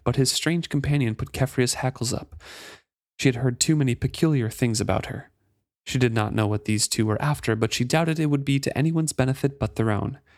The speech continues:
"Warmth, no. Respect, yes.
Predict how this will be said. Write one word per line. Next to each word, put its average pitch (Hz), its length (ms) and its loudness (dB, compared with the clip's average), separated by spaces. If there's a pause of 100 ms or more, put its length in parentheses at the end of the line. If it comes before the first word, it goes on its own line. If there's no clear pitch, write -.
(1080)
"Warmth, 165 600 0
no. 127 520 2
Respect, - 840 -2
yes. - 560 0